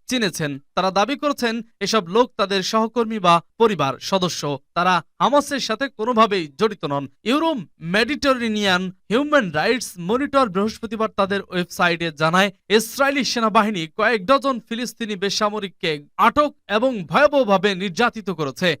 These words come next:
এতে বলা হয়, ইউরো মেড মনিটর তথ্য পেয়েছে যে ইসরায়েলি বাহিনী নির্বিচার এবং খেয়ালখুশি মতো চিকিৎসক, শিক্ষাবিদ, সাংবাদিক এবং প্রবীণ বাস্তুচ্যুতদের বিরুদ্ধে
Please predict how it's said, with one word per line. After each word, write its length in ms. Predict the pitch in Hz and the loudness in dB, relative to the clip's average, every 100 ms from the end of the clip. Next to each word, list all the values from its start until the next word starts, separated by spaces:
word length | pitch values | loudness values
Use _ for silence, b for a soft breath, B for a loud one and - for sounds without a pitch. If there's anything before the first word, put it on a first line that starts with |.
| _ 240 | _ 0
এতে 140 | 247 247 | 2 2
বলা 160 | 190 240 220 | 4 4 4
হয়, 160 | 294 285 - | 2 -2 -4
ইউরো 220 | 214 233 226 151 | 0 2 2 0
মেড 220 | 175 233 226 - - 180 | 0 0 -2 -8 -8 0
মনিটর 500 | 247 302 220 190 143 143 _ 240 | 0 0 0 0 0 -4 _ 0
তথ্য 240 | 277 - 269 220 | 0 2 2 2
পেয়েছে 300 | 160 156 214 220 175 | 0 -2 0 0 0
যে 80 | 180 - 226 | -4 -4 -6
ইসরায়েলি 480 | 226 - 277 269 208 | -6 -2 0 2 4
বাহিনী 260 | 208 202 233 175 | 2 2 -4 -6
নির্বিচার 440 | 202 196 214 208 196 - | -6 -4 -2 0 0 0
এবং 160 | 175 190 175 _ | -4 -4 -6 _
খেয়ালখুশি 520 | - 277 311 - 240 247 | 0 2 0 -2 -4 -2
মতো 160 | 208 208 175 - | -4 -4 -6 -6
চিকিৎসক, 520 | 196 233 - 240 233 - - - | -8 -8 -4 -2 -2 -6 -14 -10
শিক্ষাবিদ, 600 | - 262 - 233 170 160 156 - | -8 -8 0 2 2 -2 -8 -6
সাংবাদিক 440 | 202 220 254 285 285 _ - | -4 0 0 0 -2 _ -4
এবং 140 | 196 233 214 175 - | 0 -2 -4 -12 0
প্রবীণ 320 | 269 302 294 214 - 170 | 0 0 -4 -6 -4 -2
বাস্তুচ্যুতদের 800 | 190 - - - 220 202 196 165 _ 156 | -2 -6 -12 -8 -6 -2 -2 -4 _ -6
বিরুদ্ধে 380 | 233 185 185 | -6 -4 -4